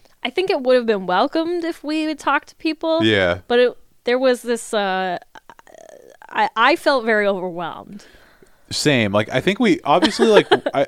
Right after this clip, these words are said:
Speaker 2: I think we went for the, this, for the podcast and, like, the
Speaker 1: Yes.
Speaker 2: experience of it. Um,
Speaker 1: It
Speaker 2: but, but also, I think we, we wanted to kinda keep it,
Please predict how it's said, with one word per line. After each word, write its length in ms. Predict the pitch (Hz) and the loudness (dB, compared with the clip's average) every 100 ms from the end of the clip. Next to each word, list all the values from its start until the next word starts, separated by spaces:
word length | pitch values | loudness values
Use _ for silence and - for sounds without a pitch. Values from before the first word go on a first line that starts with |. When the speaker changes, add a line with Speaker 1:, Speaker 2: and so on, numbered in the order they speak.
| - | -2
Speaker 2:
I 60 | 135 | -4
think 240 | 160 160 | -4 -2
we 80 | 151 | 0
went 300 | 120 120 107 | 2 0 -2
for 340 | - 107 104 95 | -4 0 0 0
the, 180 | 90 | -4
this, 480 | 87 80 101 131 - | -10 -4 -4 -4 -8
for 220 | - 98 | -12 -8
the 80 | 90 | -6
podcast 800 | - 98 104 - 117 120 113 - | 0 0 0 0 2 2 -2 -10
and, 100 | 90 | -4
like, 160 | 87 - | -4 -2
the 60 | |
Speaker 1:
Yes. 100 | 87 | -6
Speaker 2:
experience 540 | - - 85 92 104 - | -8 -8 -6 -4 -4 -2
of 180 | 117 120 | -2 0
it. 240 | 127 - _ _ _ _ _ _ | -2 -4 _ _ _ _ _ _
Um, 580 | 87 87 82 78 71 73 _ _ _ _ _ - | -2 0 0 -4 -10 -16 _ _ _ _ _ -2
Speaker 1:
It 0 | |
Speaker 2:
but, 200 | 104 - - | 0 0 -6
but 220 | 104 117 | -2 2
also, 580 | 107 113 127 110 104 98 | 2 2 2 2 4 2
I 140 | 98 | 0
think 240 | - 107 104 | -2 -4 -2
we, 400 | 101 92 85 78 | -2 0 -4 -6
we 140 | 92 95 | -6 -4
wanted 420 | 92 92 90 90 | -2 -2 -2 -8
to 560 | - 98 85 82 78 71 | -6 -4 -2 -2 -4 -6
kinda 200 | - 90 | -8 -8
keep 360 | 80 - 95 87 | -10 -12 -12 -4
it, 320 | 90 80 76 | -2 -2 -6